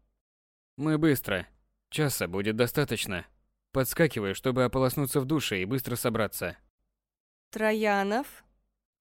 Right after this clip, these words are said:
Speaker 1: Недоверчиво прищуривается.
Speaker 2: Скажи мне.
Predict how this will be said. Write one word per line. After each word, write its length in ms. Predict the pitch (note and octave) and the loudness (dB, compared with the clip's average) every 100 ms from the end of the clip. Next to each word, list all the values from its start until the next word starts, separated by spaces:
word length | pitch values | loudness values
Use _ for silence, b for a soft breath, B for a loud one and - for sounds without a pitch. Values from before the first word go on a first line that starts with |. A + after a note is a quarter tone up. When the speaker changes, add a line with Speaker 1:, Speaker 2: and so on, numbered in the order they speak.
| _ _ - | _ _ -4
Speaker 1:
Недоверчиво 640 | F#2+ F#2+ F#2+ C#3 - C#3+ | 0 2 4 2 4 4
прищуривается. 840 | C3 C#3 F3 C3+ G2+ F#2+ - E2 - _ _ _ _ _ _ _ _ | 4 4 4 4 2 -2 -4 -8 -8 _ _ _ _ _ _ _ _
Speaker 2:
Скажи 540 | - - A#3 B3 A#3+ A3 | -18 -4 -2 0 0 0
мне. 360 | G#3+ G#3+ G#3+ | 0 -2 -4